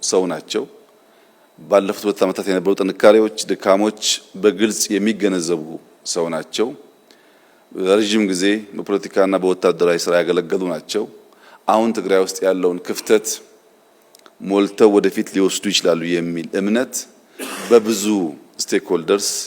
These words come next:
የታመነ ነው። በእኛ በኩል ለዛሬ ያለን መልእክት የአዋጅ ማሻሻሉ፣ አሰራር መከተሉ፣ እንደዚህ ያለም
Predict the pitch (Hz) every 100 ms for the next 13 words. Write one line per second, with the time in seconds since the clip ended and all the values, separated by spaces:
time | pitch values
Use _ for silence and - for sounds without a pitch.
0 | - - 85 85 80 78 69 64 - _
1 | _ _ _ _ - - - - - 110
2 | 117 107 104 - 113 110 107 - - _
3 | _ - 98 98 104 101 101 95 90 90
4 | 90 87 90 104 - - - _ _ _
5 | _ _ _ _ _ _ _ _ _ _
6 | _ _ _ _ _ _ _ _ _ _
7 | - 101 104 113 117 - - - - _
8 | - 104 107 - 101 - 87 87 104 -
9 | - - - _ 101 98 113 104 107 95
10 | - 95 90 85 - - - - 101 110
11 | 104 101 92 95 104